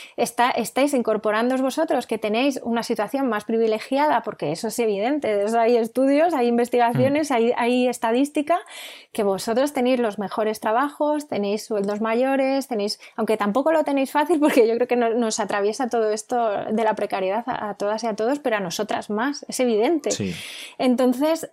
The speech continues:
Speaker 1: eh, vale, pues, eh, se está, estamos centrándonos ahí, pero seguimos cuidando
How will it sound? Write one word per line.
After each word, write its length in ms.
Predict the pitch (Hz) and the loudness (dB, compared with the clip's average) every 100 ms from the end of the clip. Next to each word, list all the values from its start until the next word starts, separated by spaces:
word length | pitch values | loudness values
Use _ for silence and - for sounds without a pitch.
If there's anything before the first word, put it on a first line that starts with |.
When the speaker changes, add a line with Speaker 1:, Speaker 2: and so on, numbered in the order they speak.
| - | 0
Speaker 1:
eh, 600 | 269 247 226 220 - - _ - | 4 4 4 2 0 -6 _ -2
vale, 400 | 220 254 233 285 | 2 4 2 2
pues, 320 | 240 208 208 - | 0 0 -2 -4
eh, 100 | 240 | -2
se 140 | 226 | -4
está, 420 | 202 - 240 254 | -2 0 2 2
estamos 460 | - 240 - 233 240 | 0 -2 -2 -2 0
centrándonos 540 | 254 254 254 254 254 | 0 2 2 0 0
ahí, 140 | 277 370 | 0 0
pero 160 | 254 226 | 0 0
seguimos 360 | 220 214 240 | 0 0 -2
cuidando 640 | - 233 214 233 277 302 | -2 0 0 0 -2 -4